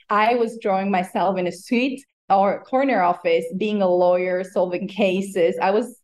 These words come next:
you know, heavily inspired by, I think, Ally McBeal. So when other kids were struggling through high school, thinking, being confused about what they wanna do, I was studying and working very hard to get to law school and then work through the university. And already at the university,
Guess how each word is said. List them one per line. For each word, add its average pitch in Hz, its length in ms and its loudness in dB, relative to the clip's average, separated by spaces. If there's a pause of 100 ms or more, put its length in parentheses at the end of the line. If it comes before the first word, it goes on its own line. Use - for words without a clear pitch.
(120)
you 226 100 -2
know, 202 100 2
heavily 240 400 -2
inspired 202 580 0
by, 175 220 2
I 190 120 -2
think, 220 320 -4
Ally 180 220 0
McBeal. 185 720 -2 (300)
So - 160 0
when 190 140 0
other 196 260 0
kids 214 280 -6
were 180 240 2 (500)
struggling 240 480 0
through 208 100 -6
high 190 220 -2
school, 190 340 -2
thinking, 190 480 -2 (140)
being 202 100 0
confused 214 420 0
about 185 240 2
what 185 120 -2
they 185 100 0
wanna 180 240 0
do, 202 220 0
I 180 160 0
was 180 240 -2
studying 196 420 -2
and 170 120 -4
working 185 340 -2
very 185 360 0
hard 175 280 0
to - 80 -8
get 156 240 -6
to 220 80 -2
law 254 180 4
school 226 460 0 (220)
and 190 140 2
then 180 200 0
work 170 280 -4
through 254 140 -6
the 175 100 -2
university. 170 800 -2
And 180 180 -2
already 226 500 2
at 208 240 0
the 202 80 2
university, 180 840 -2